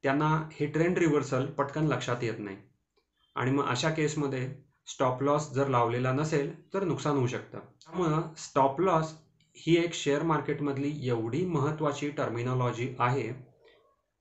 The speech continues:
की सर्वात पहिला ट्रेड करायच्या आधी स्टॉप लॉसचं नाव घेऊन ट्रेड करायचं. तुम्हाला शंभरला शेअर घ्यायचा आहे, पंच्याण्णवचा स्टॉप लॉस टाकायचा आणि मग पुढचा ट्रेड करायचा, म्हणजे तुमचं नुकसान हे मिनिमम होतं. बऱ्याच वेळा ट्रेंड रिव्हर्स झाला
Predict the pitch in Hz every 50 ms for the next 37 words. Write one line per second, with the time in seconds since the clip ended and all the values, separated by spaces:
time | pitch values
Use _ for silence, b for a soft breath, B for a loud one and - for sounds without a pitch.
0 | _ _ _ _ - 175 170 143 135 - - - - _ _ _ _ _ _ _
1 | - - 143 135 127 131 139 170 190 185 - - 165 139 143 151 160 175 170 151
2 | - - - - 143 156 160 156 - - 139 135 135 139 139 151 139 127 120 117
3 | 107 104 104 - - _ _ _ _ _ _ _ _ _ _ _ _ _ _ _
4 | - - - - 135 131 127 143 151 160 165 160 - - 165 156 160 156 - -
5 | - - 135 135 143 147 156 156 131 143 147 156 156 147 131 123 117 117 113 107
6 | 104 - - - - 127 120 131 139 147 151 151 - 151 135 139 147 147 151 151
7 | 156 - 160 160 151 151 151 151 151 160 170 180 185 - B B B B B B
8 | B B - 147 147 147 147 160 165 165 175 180 175 170 185 180 180 - - -
9 | - 165 156 156 156 156 165 165 - - - 139 127 127 143 151 160 156 123 113
10 | 139 - - - b b b b b b - 123 135 139 131 127 151 160 160 160
11 | - 143 131 - 170 170 165 147 139 131 120 123 117 110 107 104 117 110 113 117
12 | 123 151 156 160 135 127 143 143 139 123 127 - 147 135 127 123 127 127 127 123
13 | 117 117 120 127 120 117 113 110 - 107 - - 127 131 135 135 151 143 143 143
14 | - 139 147 151 156 139 131 127 147 143 127 113 123 120 131 135 120 - -